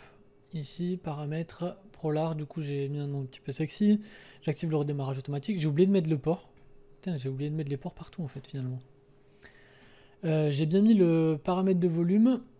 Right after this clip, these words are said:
Euh, du coup, quatre-vingt-seize, quatre-vingt-seize pour Prolar. Donc j'ai bien mis le, les, les volumes, comme je vous ai dit, euh, exactement la même chose que pour, euh, Jacket, sauf que ici c'est pour Prolar, donc le fichier slash con-, le dossier slash config. Il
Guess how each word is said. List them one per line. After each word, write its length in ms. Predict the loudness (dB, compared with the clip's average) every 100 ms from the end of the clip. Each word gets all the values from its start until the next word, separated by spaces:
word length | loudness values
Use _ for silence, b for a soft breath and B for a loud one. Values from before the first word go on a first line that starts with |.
| _ _ _ _ -20 _ -20 _ _ _ _ -20 -20 -20 -16 -8
Euh, 540 | -6 -6 -6 -6 -8 -10 -12 -12
du 80 | -16
coup, 240 | -16 -16 -16 -20 -20 -20 -20 -18
quatre-vingt-seize, 440 | -14 -12 -12 -14
quatre-vingt-seize 500 | -18 -16 -16 -14 -16
pour 120 | -16 -20 -20 -20 -20 -20 -20 -20 -20 -20
Prolar. 540 | -16 -12 -10 -12 -16 _ B B B B B
Donc 100 | -4
j'ai 120 | 0 2
bien 160 | 6
mis 160 | 8 8
le, 320 | 8 8 6
les, 260 | 4 2 2
les 100 | -2
volumes, 280 | -2 -2 0
comme 140 | -2
je 60 | -2
vous 180 | 0
ai 60 | 0
dit, 240 | 0 0
euh, 240 | 2 2 0
exactement 400 | -2 -4 -2 -2
la 80 | -2
même 80 |
chose 200 | -4 -6
que 180 | -4 -6
pour, 320 | -6 -6 -2
euh, 40 | -2
Jacket, 320 | -2 -4 -6
sauf 140 | -8
que 100 | -10 -12
ici 160 | -10
c'est 100 | -14
pour 120 | -14
Prolar, 420 | -10 -4 -2 -2 -4
donc 220 | -8 -10
le 80 | -16
fichier 300 | -14 -12 -10
slash 220 | -10 -10
con-, 200 | -10 -12 -2
le 440 | 0 0 0 -4
dossier 380 | -6 -6 -4 -8
slash 240 | -6 -10
config. 400 | -8 -4 0 2
Il 120 | 2